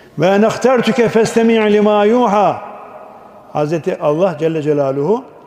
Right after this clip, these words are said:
Hazreti Musa'ya diyor ki, "Ve nehtertüke, ben seni seçtim.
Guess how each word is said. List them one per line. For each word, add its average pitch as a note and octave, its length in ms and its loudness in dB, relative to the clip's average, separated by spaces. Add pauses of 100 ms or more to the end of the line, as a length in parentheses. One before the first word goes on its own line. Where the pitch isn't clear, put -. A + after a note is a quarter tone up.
(760)
Hazreti E3+ 340 -6
Musa'ya D3 420 -4
diyor F3+ 140 -2
ki, C3+ 160 -8
"Ve D#3+ 220 -2
nehtertüke, E3 720 -4 (440)
ben D3 140 -8
seni E3+ 260 -6
seçtim. F3 520 -2